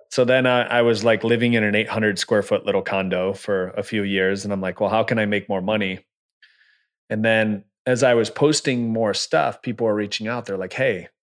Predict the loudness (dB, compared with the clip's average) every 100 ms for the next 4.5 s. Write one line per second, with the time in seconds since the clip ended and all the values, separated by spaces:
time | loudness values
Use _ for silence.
0 | -4 0 0 0 -2 -8 -4 -2 0 -2
1 | -2 -2 -4 -4 -4 -6 -8 -4 -4 -4
2 | -8 -16 -16 -8 -2 0 2 4 4 4
3 | 2 0 -2 0 0 0 -4 -6 -4 -4
4 | -4 -4 -6 -6 -8